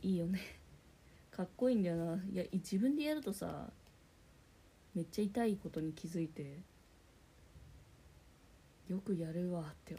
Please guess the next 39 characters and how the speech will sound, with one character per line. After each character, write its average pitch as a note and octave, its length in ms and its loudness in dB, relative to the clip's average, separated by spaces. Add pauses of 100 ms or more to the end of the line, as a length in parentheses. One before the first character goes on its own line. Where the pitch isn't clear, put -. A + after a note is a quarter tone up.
思 D#3 100 -4
う D#3 260 -4
わ。 E3 80 -14 (300)
そ - 140 -2
う、 E3+ 40 2
言 B3 280 6
論、 A#3+ 220 6
言 G#3+ 240 6
論 B3+ 180 6
っ - 40 6
て B3 120 0
曲 A#3+ 240 0
に A3+ 140 6
な A3 80 4
る A3 100 4
ん E3+ 80 4
だ D#3+ 80 0
よ D#3 60 -2
ね。 D3+ 260 -4 (3000)
チ - 120 6
ョ A#3 60 12
イ C4 100 4
ス B3+ 200 -2
ジ B3+ 100 2
ョ C#4 100 6
イ G#3 100 2
か F#3+ 160 0
ら E3 160 2
の F3 220 6
言 F3 360 4
論 E3+ 300 4
っ F#3+ 40 -4 (500)
て F3+ 100 2
い E3+ 140 4
う E3+ 40 2
流 F3 280 4
れ F3 80 2
は F3 100 2
絶 F#3 200 2